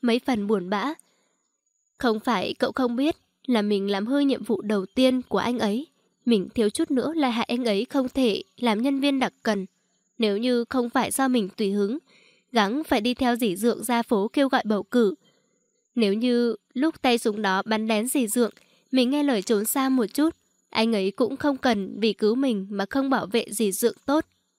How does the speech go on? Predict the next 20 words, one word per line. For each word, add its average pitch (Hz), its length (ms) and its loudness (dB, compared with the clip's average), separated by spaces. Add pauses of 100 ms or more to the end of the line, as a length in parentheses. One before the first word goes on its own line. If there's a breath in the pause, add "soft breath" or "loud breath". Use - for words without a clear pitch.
khiến 233 300 0
dì 247 180 -2
Dượng 226 240 0
bị 226 140 0
thương. 247 280 0 (1080)
Mặc 208 220 2
dù 190 380 0
dì 214 200 0
Dượng 220 200 0
không 233 220 -2
trách 311 200 -2
anh 247 180 -2
ấy, 226 280 -2 (400 soft breath)
ngược 254 180 4
lại 220 320 0
cảm 202 260 -4
ơn 262 160 0
anh 269 180 -2
giúp 349 200 -4
mình, 226 260 2